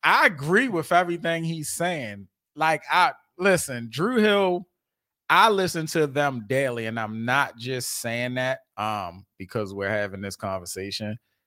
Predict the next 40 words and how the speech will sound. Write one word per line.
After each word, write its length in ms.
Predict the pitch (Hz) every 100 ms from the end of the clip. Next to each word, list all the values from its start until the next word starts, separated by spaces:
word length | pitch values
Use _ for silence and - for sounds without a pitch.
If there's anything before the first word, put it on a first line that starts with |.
| _
They're 140 | 107 107
on 160 | 104 101
my 140 | 87
playlist. 680 | - 127 123 120 117 113 - _ _ _ _ _ 135
I, 140 | 135 -
a 60 |
lot 260 | 135 156 180
of 80 | 170
people 220 | 170 156
who 40 | 147
see 200 | 170 175
this 180 | 147 135
are 60 |
gonna 240 | 120 131 117
be 140 | 113
shocked 380 | - 123 110 -
'cause 120 | 113
I 80 | 113
guarantee 440 | 101 123 120 127
you 160 | 117 98
all 180 | 101 107
my 160 | 107 107
friends 360 | 110 107 98
probably 400 | - 107 98 98
would 160 | 92 90
have 100 | -
thought 220 | 101 92
I 100 | 82
was 200 | 80 82
gonna 280 | 95 90 87
say 240 | - 90
Dru 300 | 90 92 92
Hill. 340 | 101 98 101 - _ _ _ _ _ _ -
But, 400 | 104 104 98 - _ _ _ _ _ -
yeah. 420 | 101 95 76 95 - _
But 180 | 107 107
no, 280 | 120 127 110
Dru 240 | 101 135 151
Hill, 580 | 147 135 123 107 101 - _ _ _ _ _ _ _ _ _
those 400 | 82 113 117